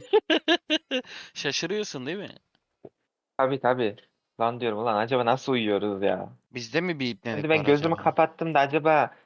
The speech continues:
Speaker 2: karanlık mı görüyorum yoksa göz kapağımın içini mi görüyorum diye
Speaker 1: Ben
Speaker 2: düşünüyorum.
Speaker 1: mesela portakal suyu içmeden yatamıyorum.
Speaker 2: Aa, ben de sabah
Speaker 1: Öyle mi?
Speaker 2: espresso, macchiato falan içmeden kendime gelemiyorum.
Speaker 1: Ya onu seninle konuştuk ama bak, onu içmeden de uyuyabiliyorsun sen.
Speaker 2: Yok,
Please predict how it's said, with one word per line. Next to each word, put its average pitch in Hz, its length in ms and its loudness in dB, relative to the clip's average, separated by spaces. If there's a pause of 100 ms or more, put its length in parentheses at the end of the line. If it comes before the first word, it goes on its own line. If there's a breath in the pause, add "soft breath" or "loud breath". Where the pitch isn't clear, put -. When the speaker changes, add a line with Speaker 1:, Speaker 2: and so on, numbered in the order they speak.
(120)
Speaker 2:
karanlık 160 480 2
mı 180 120 -2
görüyorum 180 360 2
yoksa 165 200 -6
göz 151 280 -4
kapağımın 160 360 -2
içini 143 320 -6
mi 139 100 -4
görüyorum 107 480 -2
diye 98 120 -6
Speaker 1:
Ben - 40 -12
Speaker 2:
düşünüyorum. 139 400 -2
Speaker 1:
mesela 185 340 2
portakal 170 540 0
suyu 165 220 -8
içmeden 156 360 -6
yatamıyorum. 123 600 -10 (360)
Speaker 2:
Aa, 107 320 -8 (380)
ben 131 180 -4
de 135 60 -8
sabah 131 200 -2
Speaker 1:
Öyle 131 60 4
mi? 123 60 2
Speaker 2:
espresso, 127 800 0
macchiato 117 580 -2
falan 113 260 -2
içmeden 107 340 -10
kendime 104 260 -10
gelemiyorum. 101 380 -10
Speaker 1:
Ya 143 220 0
onu 156 180 0
seninle 185 320 -2
konuştuk 165 520 -4
ama 120 220 -2
bak, 107 140 -12
onu 135 140 -6
içmeden 165 500 -4
de 160 60 -2
uyuyabiliyorsun 147 720 -6
sen. - 160 -18
Speaker 2:
Yok, - 80 -20